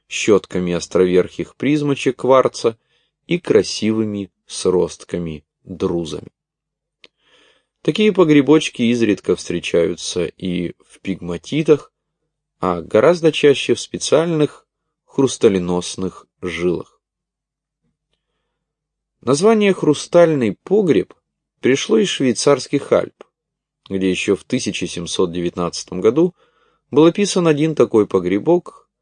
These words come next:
в оловорудных кварцевых жилах. Оттуда, среди других, извлекли кристалл кварца в восемьсот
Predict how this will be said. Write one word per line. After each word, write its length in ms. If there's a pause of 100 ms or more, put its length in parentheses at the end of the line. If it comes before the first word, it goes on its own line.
(260)
в 100
оловорудных 880
кварцевых 800
жилах. 440 (1400)
Оттуда, 560
среди 340
других, 520
извлекли 540
кристалл 540
кварца 720 (300)
в 160
восемьсот 880